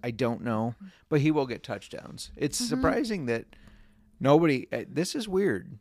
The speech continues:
Speaker 1: that nobody has him yet, isn't it?
Speaker 2: Maybe there's some story there.
Speaker 1: There could be.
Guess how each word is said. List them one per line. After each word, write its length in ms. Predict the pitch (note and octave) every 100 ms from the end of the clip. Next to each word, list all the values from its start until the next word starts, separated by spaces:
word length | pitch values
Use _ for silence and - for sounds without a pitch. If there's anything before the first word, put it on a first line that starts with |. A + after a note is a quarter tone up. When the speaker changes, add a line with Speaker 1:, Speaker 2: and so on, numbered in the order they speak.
| _
Speaker 1:
that 120 | C3+ C#3
nobody 240 | C#3+ C3+
has 220 | B2+ C#3
him 100 | A2 G2
yet, 200 | F#2+ -
isn't 260 | - C3 G#2
it? 120 | D#2 _ _ _ _ -
Speaker 2:
Maybe 240 | F3 F#3+
there's 180 | G#3+ G3+
some 360 | - G3 F#3+ G3
story 440 | - - F#3+ F#3
there. 300 | E3 D#3+ F3+ F#3 - -
Speaker 1:
There 120 | D3
could 280 | C3+ D#3+ C#3
be. 360 | C#3 D#3+ A2